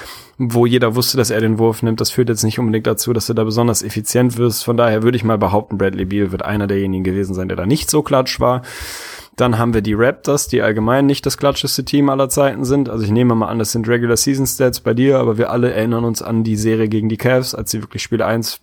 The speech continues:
fünfundzwanzig Mal hätten gewinnen müssen, Spiel drei ungefähr siebzehn Mal hätten gewinnen müssen und es einfach nicht geschafft haben, den Korb irgendwie zu treffen. Das ist natürlich irgendwie so ein Ding, was man bei DeRozan und auch bei Lowry so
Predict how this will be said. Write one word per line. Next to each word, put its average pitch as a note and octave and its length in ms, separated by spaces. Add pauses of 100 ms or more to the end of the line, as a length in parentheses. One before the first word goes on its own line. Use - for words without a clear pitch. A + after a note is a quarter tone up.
fünfundzwanzig C3+ 580
Mal B2 160
hätten B2 160
gewinnen A#2+ 280
müssen, A#2 280
Spiel A2+ 220
drei A2 260
ungefähr A2 360
siebzehn B2+ 340
Mal B2 160
hätten A#2+ 220
gewinnen A#2 260
müssen A#2 320 (340)
und A2+ 100
es G#2+ 40
einfach G#2+ 180
nicht A2 180
geschafft - 400
haben, G#2 200
den G2+ 180
Korb A2 360
irgendwie G#2 500 (380)
zu B2 140
treffen. C#3 480
Das A#2+ 160
ist C3 120
natürlich A#2+ 400
irgendwie A2+ 300
so G#2+ 100
ein G#2+ 80
Ding, A2+ 220
was G#2 120
man A2 140
bei G#2 120
DeRozan G#2+ 480
und G2 140
auch G#2 120
bei A2 140
Lowry G#2+ 360
so G#2 240